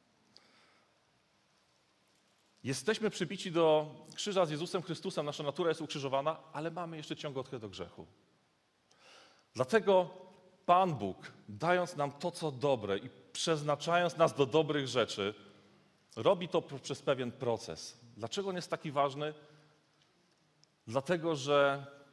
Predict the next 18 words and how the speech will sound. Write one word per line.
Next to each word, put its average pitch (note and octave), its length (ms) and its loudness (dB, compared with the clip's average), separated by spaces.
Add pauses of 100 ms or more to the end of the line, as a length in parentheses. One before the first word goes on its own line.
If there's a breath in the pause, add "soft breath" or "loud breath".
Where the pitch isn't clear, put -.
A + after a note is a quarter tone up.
(300)
Pan F3+ 200 2
Bóg E3 160 -2
może D3 220 -4
zrobić C3+ 320 -4
wszystko, - 440 -4
absolutnie F3+ 680 -2
wszystko, - 400 -2
bo D#3+ 80 0
jest F#3 100 -2
wszechmocny, D3 500 -2
prawda? A2+ 440 4 (420 loud breath)
Mógłby F#3 240 2
wysłuchać G3 380 4
każdą G#3+ 340 6
modlitwę. D#3 540 2 (1300 soft breath)
Natomiast F3+ 340 -2
jednej G#3+ 260 0
rzeczy C3 520 0